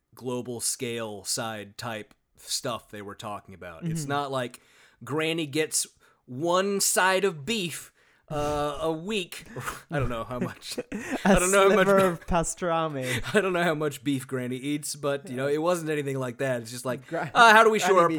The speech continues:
Speaker 2: some
Speaker 1: resiliency
Speaker 2: beef.
Speaker 1: in the system and stuff like
Speaker 2: Yeah.
Speaker 1: that? That's what it really was. Uh, then he has an article from Western Standard Online.
Speaker 2: Well, also, he quote, before that, he quotes Joe Biden just saying,
Speaker 1: Yeah,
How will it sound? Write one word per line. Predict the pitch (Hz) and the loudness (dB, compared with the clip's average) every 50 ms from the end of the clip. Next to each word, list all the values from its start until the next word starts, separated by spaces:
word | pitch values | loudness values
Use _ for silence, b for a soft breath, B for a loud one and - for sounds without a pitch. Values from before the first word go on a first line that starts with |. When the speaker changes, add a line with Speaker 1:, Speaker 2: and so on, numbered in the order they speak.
| 151 151 131 | 2 2 2
Speaker 2:
some | 190 170 | 4 2
Speaker 1:
resiliency | 160 151 139 131 123 - 135 123 117 110 | 4 2 2 0 0 -2 -4 -4 -4 -6
Speaker 2:
beef. | 107 104 | -6 -6
Speaker 1:
in | 110 104 | -8 -8
the | 107 101 | -6 -6
system | - - 95 - - 90 78 78 | -6 -6 -6 -10 -14 -16 -18 -18
and | 76 76 | -16 -16
stuff | - - 90 80 - | -14 -14 -14 -16 -16
like | 78 73 - | -18 -20 -18
Speaker 2:
Yeah. | 85 - | -18 -18
Speaker 1:
that? | 69 67 64 _ | -18 -20 -20 _
That's | 95 92 - - | -18 -18 -16 -16
what | 85 76 | -18 -20
it | 71 | -20
really | 69 67 69 | -20 -20 -20
was. | 62 57 - - - - B B B B B B B B | -20 -20 -20 -20 -20 -20 B B B B B B B B
Uh, | 180 180 180 - _ _ - - | 2 2 2 0 _ _ -16 -6
then | 151 254 311 370 | 0 0 2 2
he | 381 370 | 4 4
has | 320 285 247 247 | 4 4 4 2
an | 247 | 0
article | - 185 190 208 202 196 - 135 117 110 - | 2 4 4 4 4 2 -2 -4 -4 -4 -6
from | - - 143 139 135 135 131 127 - - | -6 -4 -2 0 0 0 -2 -4 -6 -10
Western | 104 139 214 247 - - - 254 262 247 247 220 | -4 -4 -2 0 0 -2 -4 -4 -10 -10 -6 -2
Standard | - - - - - 160 185 190 196 190 190 190 185 160 - - | 0 0 0 -2 -4 -8 -10 -10 -10 -10 -8 -8 -8 -8 -8 -8
Online. | 131 139 151 160 156 135 120 123 | -6 -6 -6 -6 -8 -6 -2 2
Speaker 2:
Well, | 254 254 262 262 240 | 2 4 4 2 2
also, | 254 285 302 - 285 233 160 151 | -2 -6 -8 -6 -6 -4 -4 -4
he | 165 180 | -6 -8
quote, | - - 220 214 - 170 160 | -10 -8 -8 -8 -8 -8 -10
before | 190 180 - 226 233 202 | -10 -10 -8 -10 -8 -6
that, | 156 131 135 | -6 -6 -6
he | 156 | -8
quotes | 147 - 196 190 185 185 - | -12 -8 -6 -6 -6 -8 -12
Joe | - 180 156 151 | -10 -8 -8 -8
Biden | 147 156 151 151 156 143 127 123 123 123 123 120 139 131 | -6 -6 -6 -6 -6 -8 -10 -12 -12 -16 -20 -20 -18 -14
just | 156 147 - | -12 -12 -10
saying, | 202 170 | -6 2
Speaker 1:
Yeah, | 226 233 240 214 - | 6 8 8 8 6